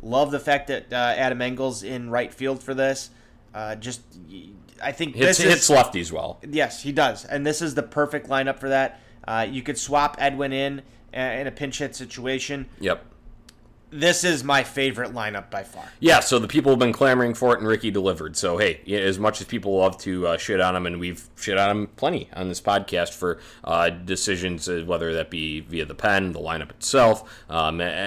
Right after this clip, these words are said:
Speaker 2: any other thing that goes on, not getting himself ejected <laughs> the other night to fire up the team a little bit,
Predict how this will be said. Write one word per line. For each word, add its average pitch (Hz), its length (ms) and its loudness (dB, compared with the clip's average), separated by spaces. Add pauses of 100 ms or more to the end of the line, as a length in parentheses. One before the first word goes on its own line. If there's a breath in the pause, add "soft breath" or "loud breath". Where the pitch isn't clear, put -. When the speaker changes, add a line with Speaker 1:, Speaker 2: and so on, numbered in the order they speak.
(140)
Speaker 2:
any 101 180 2
other 95 180 2
thing 98 180 -4
that 92 140 -2
goes 92 220 0
on, 92 200 0
not 87 240 -6 (260)
getting 87 200 -6
himself 87 280 -4
ejected 95 440 0
<laughs> - 60 -12
the 202 140 8
other 170 140 4
night 143 240 8
to 107 280 6
fire 113 200 6
up - 160 0
the - 140 -20
team 131 120 2
a 127 60 2
little 120 160 6
bit, 120 260 4